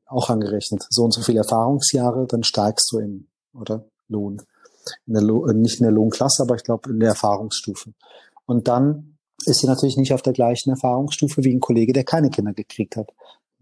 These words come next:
Das ist, mag sie als gerecht empfinden, aber es ist im Grunde genommen ungerecht, denn sie kriegt nachher einfach weniger Geld, obwohl sie Kinder hat und ganz andere wertvolle Erfahrungen gemacht hat.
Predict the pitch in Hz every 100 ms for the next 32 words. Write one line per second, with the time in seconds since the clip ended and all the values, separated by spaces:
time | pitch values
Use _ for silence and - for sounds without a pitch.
0 | - 120 - 107 - - _ _ _ 143
1 | 117 117 - 135 123 110 - 113 147 147
2 | 160 156 160 160 - 156 151 _ _ _
3 | _ _ - 120 117 117 - _ _ -
4 | - - 123 120 113 - 113 135 135 135
5 | 135 139 139 _ _ _ 120 120 127 131
6 | 131 - - - 117 117 120 113 - -
7 | 120 113 110 120 110 120 - 110 113 110
8 | 104 123 127 - 123 135 151 190 190 180
9 | 156 165 - - 123 - 160 175 143 165
10 | 165 123 98 117 - - 110 107 - 98
11 | 107 101 98 98 - -